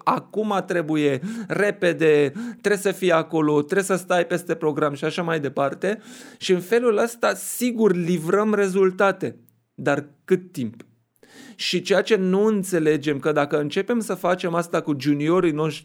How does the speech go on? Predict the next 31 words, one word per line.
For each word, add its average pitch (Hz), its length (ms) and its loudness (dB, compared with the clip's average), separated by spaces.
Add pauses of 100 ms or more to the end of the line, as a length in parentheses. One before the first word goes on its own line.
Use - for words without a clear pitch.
noștri, 147 440 -4 (420)
cu - 100 -4
oamenii 196 420 2
care 175 220 2
abia 180 400 4
sunt 190 280 -2
la 170 120 4
începutul 160 600 0
carierei, 147 640 0 (920)
când 175 340 2
ei 185 280 2
la, 165 180 2 (120)
la, 160 160 4
din 156 240 0
nivel 165 280 2
de 202 140 4
produ-, 175 380 0
la 165 140 4
nivel 170 200 0
de 196 100 2
productivitate 175 640 -2
nu 208 120 0
sunt 262 260 -4
foarte 175 400 0
sus, - 380 -10 (640)
ei 190 180 2
nici 240 260 0
n-o 226 100 2
să 214 140 -2
ajungă 202 500 2
niciodată 160 920 0